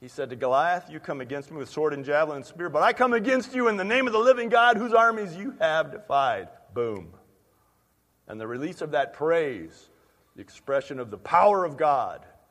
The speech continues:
then the power of the Lord is released into his midst. There was a release of God's power in David's life as he consistently praised him.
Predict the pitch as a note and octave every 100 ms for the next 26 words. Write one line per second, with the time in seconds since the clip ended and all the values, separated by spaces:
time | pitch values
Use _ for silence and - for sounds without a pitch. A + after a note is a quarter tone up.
0 | _ _ _ _ _ _ - A2 G2+ C3
1 | C3 A#2+ A2+ A#2 A#2+ G#2+ A2 A2 A#2+ -
2 | G#2+ G2 G2+ A2 C3 G2 - - - _
3 | _ _ _ _ _ _ _ _ _ -
4 | C3+ D3+ C#3+ C#3 C#3 D#3+ G3+ G3+ - -
5 | - _ - C3+ B2+ D3 C#3+ C#3 - F3+
6 | F#3 G3 F#3+ F#3 F3+ - B2+ C#3+ D#3+ E3
7 | B2+ C3 C#3 C#3+ - C3 C3 C#3+ C#3 B2+
8 | B2 B2+ - B2 A#2 G#2+ A2+ G2 F#2 -